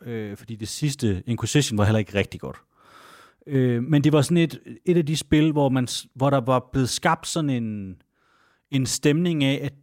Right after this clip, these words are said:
det her var spillet, der kan redde studiet. Øh, det er blandt andet også dem, der har stået bag, øh, Mass Effect og sådan nogle. Altså, de har lavet nogle, nogle kæmpe slasker og nogle fuldstændig vidunderlige spil, og så er de ligesom faldet af på den.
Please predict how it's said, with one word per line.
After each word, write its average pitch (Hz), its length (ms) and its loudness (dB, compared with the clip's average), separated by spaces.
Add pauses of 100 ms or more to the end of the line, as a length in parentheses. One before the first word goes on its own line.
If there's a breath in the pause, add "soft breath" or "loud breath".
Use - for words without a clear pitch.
det 165 120 4
her 151 200 2
var 123 160 -4
spillet, 110 680 0 (540)
der 135 80 -2
kan 117 200 -2
redde 120 260 4
studiet. 101 480 -4 (240)
Øh, 107 340 -14
det 110 120 -12
er 123 60 -6
blandt 117 220 2
andet 123 320 -2 (120)
også 120 200 -2
dem, 123 120 2
der 104 60 0
har 98 80 -4
stået 101 280 -4
bag, 107 400 0
øh, 80 220 -16
Mass 120 240 0
Effect 113 300 -4
og - 60 -6
sådan 104 140 -6
nogle. 101 140 -6
Altså, - 200 -14
de 131 60 2
har 135 40 4
lavet 139 200 4
nogle, 139 240 2
nogle 131 280 0 (320)
kæmpe 190 360 4
slasker 139 420 0
og 113 120 0
nogle 113 120 0
fuldstændig 143 300 -2
vidunderlige 135 420 4
spil, 156 240 0 (420 loud breath)
og 135 120 -4
så 165 80 2
er 131 40 2
de 135 60 -2
ligesom 151 200 2
faldet 123 220 4
af 117 140 0
på 113 120 0
den. 104 160 -8